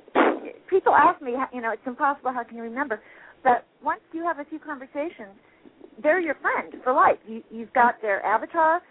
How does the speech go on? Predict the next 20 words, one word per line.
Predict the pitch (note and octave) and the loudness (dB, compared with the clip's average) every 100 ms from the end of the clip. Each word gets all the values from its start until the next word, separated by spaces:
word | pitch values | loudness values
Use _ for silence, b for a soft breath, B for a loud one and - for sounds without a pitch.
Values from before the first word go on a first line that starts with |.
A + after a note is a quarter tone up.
| b A3+ | b -10
You | A3+ | -2
know | A#3+ | -2
who | D4 | -2
they | C4+ B3+ | -4 0
are, | - G#3+ A3 D#4 b b b - | 2 4 4 0 b b b -4
and | A3+ A3 A3 A3 - | 0 2 0 -2 -2
uh, | A3+ A#3 - - - _ _ _ _ - | 2 2 0 -10 -20 _ _ _ _ -4
yeah, | C#4+ F#4+ | 2 6
I | A3+ B3 F4 | 6 4 -2
keep | - | -10
them | D4+ | -2
all | D4 - | 0 0
straight | - G#3+ - | -2 -4 -4
because | A3+ G#3+ | -10 -10
I'm | A3+ | -6
talking | B3 B3+ | -4 -4
about | A#3 G#3+ - | -4 -4 -4
different | A#3 - | -12 -10
things | B3+ D4 | -10 -10
with | G#4 | -14